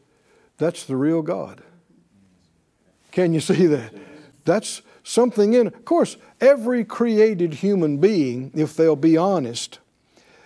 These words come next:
when they see and hear about God, something in them says,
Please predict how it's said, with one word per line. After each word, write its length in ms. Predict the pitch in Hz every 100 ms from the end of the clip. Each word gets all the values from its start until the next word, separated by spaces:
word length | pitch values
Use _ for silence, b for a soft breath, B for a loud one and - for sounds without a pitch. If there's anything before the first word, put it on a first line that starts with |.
| b b b b
when 280 | - 175 160
they 180 | 185 190
see 380 | - - 240 190
and 120 | 156
hear 440 | 117 220 190 156
about 440 | 151 143 165 151 131
God, 480 | 170 175 139 127 - b b b b
something 540 | - - 202 - 151 156
in 140 | 185
them 180 | 143 127
says, 540 | - 139 135 123 -